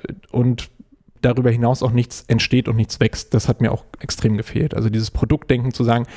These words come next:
"Ich möchte nicht nur meinen Stapel weghaben, sondern auf eine lange Sicht auch sehen, dass sich was verändert und weiterentwickelt und besser wird und wir am Ende vielleicht auch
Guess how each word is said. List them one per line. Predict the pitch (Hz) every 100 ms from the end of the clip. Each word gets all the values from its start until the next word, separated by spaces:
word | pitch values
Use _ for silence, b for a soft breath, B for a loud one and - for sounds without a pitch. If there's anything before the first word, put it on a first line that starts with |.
| B B
"Ich | -
möchte | 139 - 131
nicht | 123
nur | 123
meinen | 110 107
Stapel | - 123 160 147
weghaben, | 147 - 131 135
sondern | 120 117 117 120 117 B B B
auf | - -
eine | 127
lange | 113 139
Sicht | 131 123 -
auch | 120 117 - - _ -
sehen, | 123 120 127
dass | 123 110
sich | - 120 113
was | - -
verändert | - 123 123 110 - - -
und | 110 110 - -
weiterentwickelt | 117 127 127 107 110 113 104
und | 110
besser | 120 - 113
wird | 101 107
und | 80 113
wir | 113
am | 107
Ende | 123 120
vielleicht | - 117 110
auch | 117 110